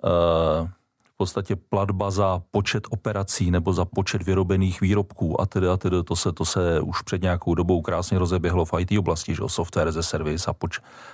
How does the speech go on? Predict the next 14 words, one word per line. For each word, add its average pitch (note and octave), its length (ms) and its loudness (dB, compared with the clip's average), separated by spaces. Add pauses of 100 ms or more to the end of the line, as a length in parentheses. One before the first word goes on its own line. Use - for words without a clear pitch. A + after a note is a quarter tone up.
(140)
poplatek F#2 440 -2
za F#2 100 0
počet F2+ 300 -4
transakcí, E2+ 600 0
objemu E2+ 320 0
zpracovaných F2 560 0
dat F2 160 0
a - 40 0
tedy, F2+ 200 -2 (580)
to A2+ 100 0
krásně F#2+ 360 0
funguje, F#2+ 500 2 (480)
tak F#2 160 -2 (260)
jako E2+ 240 -2